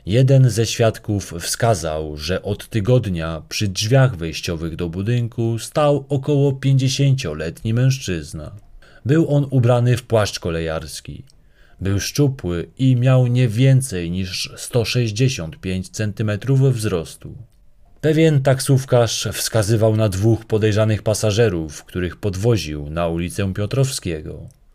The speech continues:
Kazali mu się zatrzymać kilkadziesiąt metrów przed miejscem docelowym, którym był gabinet lekarski.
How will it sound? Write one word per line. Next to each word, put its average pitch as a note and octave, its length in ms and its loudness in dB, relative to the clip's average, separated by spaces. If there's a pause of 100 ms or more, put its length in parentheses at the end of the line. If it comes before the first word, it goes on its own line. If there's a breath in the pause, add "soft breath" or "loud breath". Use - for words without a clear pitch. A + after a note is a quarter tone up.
(240 loud breath)
Kazali F3+ 420 2
mu E3 120 4
się D#3 300 4
zatrzymać B2+ 720 2
kilkadziesiąt B2 840 0
metrów F#2+ 420 -2
przed A2 200 -2
miejscem A2+ 380 0
docelowym, G#2+ 760 0
którym C3 440 4
był G#2+ 520 0
gabinet F#2 720 -2
lekarski. F#2+ 840 -6